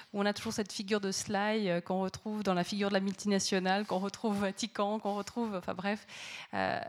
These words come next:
admettons qu'on, qu'on se dise, « OK, il y a un seul dominant », et, et quand bien même, euh,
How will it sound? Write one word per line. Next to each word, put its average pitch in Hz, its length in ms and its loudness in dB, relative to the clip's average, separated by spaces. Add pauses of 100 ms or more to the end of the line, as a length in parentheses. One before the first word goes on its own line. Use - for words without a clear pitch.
(140)
admettons 247 480 2
qu'on, 190 300 2
qu'on 190 180 0
se 208 60 2
dise, « 220 160 0
OK, 185 120 -4
il 220 120 -4
y 202 100 -4
a - 180 0
un 208 160 4
seul 214 400 2
dominant », 208 640 4
et, 175 380 -2 (260)
et 202 80 -4
quand 196 160 2
bien 190 200 0
même, 254 280 2 (360)
euh, 196 400 2